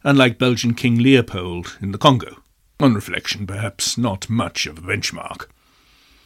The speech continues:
The only conclusion I feel able to draw with any confidence is that it is high time for a re-evaluation of Britain's and other European nations' imperial history. Of course,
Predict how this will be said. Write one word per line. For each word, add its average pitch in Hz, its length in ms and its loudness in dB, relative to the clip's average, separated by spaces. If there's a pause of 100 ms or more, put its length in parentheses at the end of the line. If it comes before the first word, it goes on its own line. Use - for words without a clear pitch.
(920)
The 156 100 6
only 185 140 10
conclusion 202 640 4
I 82 140 -4
feel 101 280 -4
able 104 180 -4
to 107 100 -6
draw 139 220 6
with 131 120 6
any 160 160 6
confidence 85 580 -6 (520)
is 139 300 2
that 120 160 2
it 120 180 0
is 175 200 8
high 80 200 -6
time 117 400 0
for 104 120 -4
a 92 60 -2
re-evaluation 104 1040 -2
of 95 140 -10
Britain's 127 500 -6
and 135 380 -2
other 175 160 6
European 95 580 0
nations' 101 560 -6
imperial 117 720 -8
history. - 580 -4 (880)
Of 170 80 -14
course, - 460 0